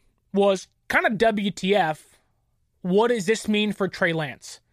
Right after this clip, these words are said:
And then I thought about it a, a little bit more, and I said, "Okay, they cut Garoppolo's base salary down to six million dollars, six point five million dollars.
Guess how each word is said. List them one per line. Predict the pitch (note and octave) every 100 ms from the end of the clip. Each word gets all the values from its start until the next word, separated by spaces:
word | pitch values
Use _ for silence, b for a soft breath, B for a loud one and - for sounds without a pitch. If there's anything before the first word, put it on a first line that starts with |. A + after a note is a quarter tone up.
| _ _ _ _ _ _ _ _ _ _
And | A#3 A#3 A3+ A3 G#3+ -
then | C4 F4+
I | -
thought | C4+ B3
about | A#3 A3+
it |
a, | G#3 A#3 G#3
a |
little | G#3+ A#3 C#4+
bit | C4 G#3+
more, | G#3 G#3
and |
I | F#3+
said, | G3+
"Okay, | G3+ D3 B2 _ _ _ _ _ _ _ _ -
they | F3+ G3+
cut | G3 C4+ C4
Garoppolo's | A3 B3 A3+ B3 A3 G#3
base | - F3+
salary | - A3+ A#3 A3+
down | A3 G#3+
to | G3
six | - F#3 -
million | F#3+ G3+ G3
dollars, | G3 A3 A3 G#3+ G#3
six | - -
point | G3+ D3+
five | G3+ F#3+
million | F3 D3+
dollars. | G#3+ A#3 A3+ A3